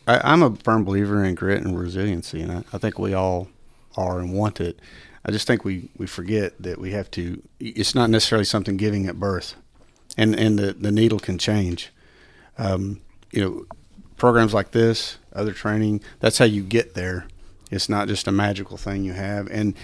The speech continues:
I think as for, for me, having other people to think about, um, th-, they may not be there. You know, if, if I'm there, great, but what about everyone else? And maybe they're not, they don't have that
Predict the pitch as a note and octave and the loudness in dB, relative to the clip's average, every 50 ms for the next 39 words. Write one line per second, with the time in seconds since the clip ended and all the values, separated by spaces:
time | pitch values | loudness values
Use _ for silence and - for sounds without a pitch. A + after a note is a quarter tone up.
0 | - - - - - G#2+ G2+ - A2+ A2 G2 - A2 G2 G2 F#2 F#2+ - - - | -18 -18 -12 -6 -4 -2 0 2 0 0 0 0 0 -2 -2 -2 -4 -6 -6 -8
1 | - - - G#2+ G2 - - - G2+ G2+ G#2 A#2+ B2 A#2+ A2+ A2 G#2+ G#2 G#2+ G2 | -10 -8 -4 -4 -4 -4 -2 0 2 4 8 8 8 8 8 6 4 2 0 0
2 | G2 G2+ G2 G2 G2+ G2+ G2 - - - A2 G#2 - G2+ G2+ G2 F#2+ F#2+ - - | 0 0 0 0 -2 -2 -4 -6 -6 -6 -6 -4 -2 -2 0 0 0 -2 -6 -8
3 | E2 - G#2 G#2+ G#2+ - - G2 G2+ G2+ G2 G2 - - - - - - - - | -6 -4 -2 -4 -4 -4 -4 -4 -2 -2 -2 -4 -6 -10 -14 -20 -20 -20 -20 -16
4 | - - - G2 G2 F#2 F#2 F2+ F2 - - - _ _ _ _ _ _ _ _ | -8 -2 0 0 2 2 0 -2 -4 -6 -10 -18 _ _ _ _ _ _ _ _
5 | _ _ - - - - - B2 B2+ B2 B2+ B2+ B2 A2 G2+ A#2 C3 B2+ G2 F#2 | _ _ -12 -10 -6 0 4 6 8 8 10 8 8 6 6 4 4 4 4 2
6 | F2+ F2 - - - - _ - - - - - - G#2 G#2 G2+ G#2 G#2 G2+ G2+ | 0 -2 -6 -12 -20 -20 _ -20 -20 -20 -20 -12 -6 -2 0 2 2 2 2 0
7 | G2+ - - G2 G2+ A2 B2+ D#3 D#3 A#2 G#2+ A2 A#2 - B2 A#2+ C#3+ D3 A2 F#2 | 0 0 0 2 4 8 8 8 10 8 8 6 6 6 6 6 8 8 6 4
8 | - - - G2 G2 E2+ F#2 A2+ A2+ G#2 G2+ G#2 G2+ G2+ G2+ G2 A2+ A2 G#2+ G2+ | 0 -4 -4 -4 -2 0 2 2 2 2 2 2 2 2 0 0 -2 -2 -2 0
9 | G#2+ A2+ A#2 A#2 G#2+ - - G2 G2+ A2 A#2+ A#2 C3+ A2 A2+ A2 A2 A#2 C3+ C#3+ | 0 2 2 0 0 -2 -2 0 2 2 2 2 2 2 4 4 4 4 4 4
10 | A#2 - - - A2+ A2+ A#2+ G#2+ G2 G#2 A2+ B2 A#2 G2+ G2 F#2+ F#2+ F#2+ | 2 0 0 2 2 2 2 2 2 2 2 2 2 0 -2 -2 -2 -4